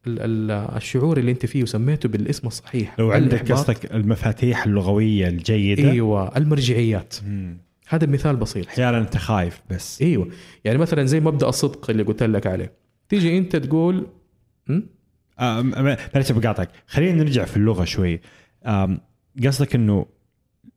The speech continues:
Speaker 2: لو كان عندي ال-، الكشاف الجيد إني
Speaker 1: بالضبط.
Speaker 2: أ-، أفهم مشاعري وأتواصل مع الناس باللغة الجيدة؟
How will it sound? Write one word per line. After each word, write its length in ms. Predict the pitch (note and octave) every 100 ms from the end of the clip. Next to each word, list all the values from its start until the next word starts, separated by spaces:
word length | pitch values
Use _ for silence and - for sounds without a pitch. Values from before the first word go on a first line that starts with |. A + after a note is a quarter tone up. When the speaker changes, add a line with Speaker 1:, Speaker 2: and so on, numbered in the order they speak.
| _ C3 - _
Speaker 2:
لو 140 | A#2 G#2+
كان 280 | - B2+ A#2
عندي 680 | A2 C3+ A2+ A2 F#2+ - - -
ال-، 340 | G2 F#2+ E2 - _ _ _ -
الكشاف 800 | G#2+ - G2+ - B2+ B2+ A2 G#2
الجيد 1000 | F#2+ F#2 F2+ A2+ A#2+ A#2 B2+ D3+ - -
إني 180 | G#2 G#2
Speaker 1:
بالضبط. 280 | B2 A#2+ A2+
Speaker 2:
أ-، 360 | A#2 B2+ C3
أفهم 360 | B2+ - A2+ G#2+
مشاعري 400 | F#2+ A#2 A2+ A2+
وأتواصل 460 | G2+ - A#2+ -
مع 80 | G#2
الناس 180 | G#2 G2+
باللغة 320 | G#2+ G#2 G#2
الجيدة؟ 500 | G#2 A2 A#2 C#3 G#3+